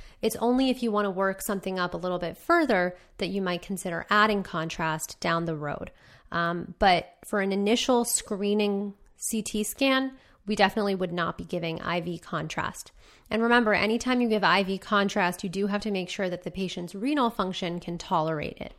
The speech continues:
So great. Now we know if you're looking for lung nodules, your go-to imaging is a C T scan of the chest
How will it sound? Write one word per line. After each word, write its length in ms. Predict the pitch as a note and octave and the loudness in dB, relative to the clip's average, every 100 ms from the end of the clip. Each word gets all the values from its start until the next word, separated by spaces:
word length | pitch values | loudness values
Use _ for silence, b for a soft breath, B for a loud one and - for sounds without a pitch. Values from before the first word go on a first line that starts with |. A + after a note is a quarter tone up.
| - _ _ _ b b b b b b b | -20 _ _ _ b b b b b b b
So 160 | - | -4
great. 280 | C4 G3+ D3+ - b b | 4 4 2 -8 b b
Now 200 | - A#3 | 0 4
we 80 | C#4+ | 6
know 160 | C#4+ A3+ | 8 6
if 120 | A3 | 4
you're 120 | G3+ | -2
looking 400 | F#3 G3 B3+ C4 | -2 -2 0 0
for 120 | C4 | 2
lung 280 | D4+ G#3+ F#3+ | 4 4 4
nodules, 440 | F#3 F3 F3+ F3+ F3 | 2 2 0 -2 -2
your 120 | F3 | -8
go-to 520 | E3 G3+ G#3 A#3 D4 | -2 4 4 4 2
imaging 520 | G#3 F#3+ F3+ F#3+ F3+ | 2 2 2 0 -2
is 160 | F#3+ E3+ | -4 -6
a 80 | F3+ | -6
C 240 | - B3 | -2 -2
T 160 | C4 C4+ | 0 -2
scan 280 | - G#3+ | 0 2
of 120 | G#3 G#3 | 2 0
the 60 | |
chest 560 | G#3 - E3+ D#3+ - - | -2 0 0 0 -4 -6